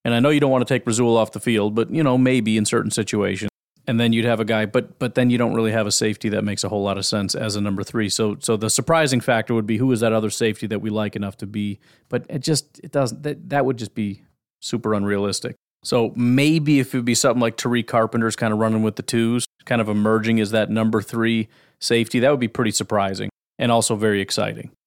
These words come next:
Really, any rookie that kind of emerges is a good thing because we, we just took a, a big step by upgrading with this player. And then special teams, it all comes down to the return guys. Um, there's not gonna be much that would be super surprising about Mason Crosby because he's on pup. So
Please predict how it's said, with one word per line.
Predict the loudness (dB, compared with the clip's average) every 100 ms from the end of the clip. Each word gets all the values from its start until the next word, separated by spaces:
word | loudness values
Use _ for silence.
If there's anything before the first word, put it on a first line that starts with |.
| _ 2
Really, | 4 4 2
any | 2 4
rookie | 4 2 2 2
that | 2
kind | 2 0
of | 0
emerges | 2 2 2 2 0
is | 0 -2 -2
a |
good | -2 -2 -2
thing | -4 -2
because | -2 -4 0
we, | -2
we | 0 0
just | 2 -2 0
took | 0 0
a, | -4 -6
a | -4
big | -2 0
step | 0 2 2 0 -8 _ 0
by | 0
upgrading | 0 0 2 2 2
with | -2
this | -2 -4
player. | -4 -4 -4 -12 _ _ _ -2
And |
then | 0
special | 2 2 2 0
teams, | 0 2
it | 4
all | 2
comes | 2 -2 0
down | 0 0
to | -2
the | -4
return | -4 -2 0 2
guys. | 2 2 0 -4
Um, | -4 -2 0 -2 -4 -8 -14 -16 -18 -20 -20 _
there's | -14 -2 0 2
not | 2 0 0
gonna | -2
be | 0 2 0 -2 _ _ -4
much | -2 0
that | 0
would | 0
be | -2
super | -2 -2 -4
surprising | -6 0 0 0 -2
about | -2 -2
Mason | -2 -2
Crosby | 0 2 2 -2
because | -4 -2 -2
he's | -2 -2
on | -4
pup. | -2 -2 -2
So | -4 -4 -4